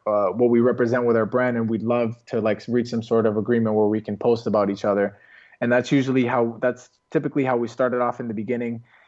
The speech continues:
And then we later started diving into influencer marketing. Influencer marketing is nothing new. It, you know, it's been going on for years, but now that social media, it's at a, at its booming point, people are reaching out to influencers to reach out to, uh, sorry, to represent their, their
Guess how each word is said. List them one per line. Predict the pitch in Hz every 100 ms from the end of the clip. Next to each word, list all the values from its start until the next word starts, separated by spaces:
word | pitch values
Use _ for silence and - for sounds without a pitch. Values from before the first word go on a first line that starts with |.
| _ -
And | 127 131
then | 135 135
we | 127 123
later | 127 127
started | 123 - 123 120 123
diving | 123 120 120
into | 117 117 117
influencer | 135 131 143 135 123 135
marketing. | 123 120 120 123 123 123 - _ _ _ 135
Influencer | 127 135 127 127
marketing | 123 120 120 123
is | 117 107
nothing | 127 120 117 113
new. | 117 110
It, | 107
you | 110
know, | 107
it's | 107
been | - 120
going | 117 117 113
on | 113
for | 113 113
years, | 107 120 117 110 104
but | 113 104 - _ _ _ 123
now | 123 123 120
that | 117 120
social | 135 127 - 117
media, | 120 120 113 104
it's | -
at | 110
a, | 101 -
at | 110 101
its | -
booming | - - 127 117 110 107
point, | 123 120 110 - _ _ _ _
people | - 120 123
are | 110
reaching | 123 120 120
out | 113
to | 120
influencers | 123 117 120 110 107 110 -
to | 110
reach | 113 117 117
out | 117 -
to, | - 117 110
uh, | 107 104
sorry, | 104 113 107
to | 117
represent | 113 113 117 110
their, | 110 104 104 -
their | 107